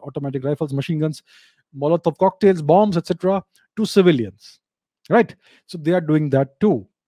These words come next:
Now, un-, let's understand what this means. The job of defending the country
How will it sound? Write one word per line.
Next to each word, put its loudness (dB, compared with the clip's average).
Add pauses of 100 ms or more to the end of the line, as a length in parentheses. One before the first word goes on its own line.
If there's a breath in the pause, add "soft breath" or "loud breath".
(360)
Now, -12 (420)
un-, -4
let's -4
understand -4 (720)
what -2
this 0
means. -10 (2000)
The 0
job 0 (120)
of -12
defending -2
the -4
country -10